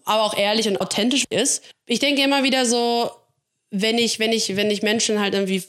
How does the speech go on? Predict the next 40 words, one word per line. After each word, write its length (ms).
was 300
vom 120
Evangelium 420
weitergeben 480
will 120
oder 300
irgendwie 240
Glauben 300
weitergeben 420
will, 120
dann 160
muss 100
das 140
ja 100
was 160
mit 100
ihnen 140
zu 100
tun 260
haben. 140
Dann 140
müssen 240
sie 80
sich 140
damit 200
identifizieren 640
können. 240
Und 80
wenn 120
sie 80
dann 140
da 80
jemanden 380
sehen, 320
der 420
vielleicht 240
das 60
ähnliche 320
Alter 280
hat, 260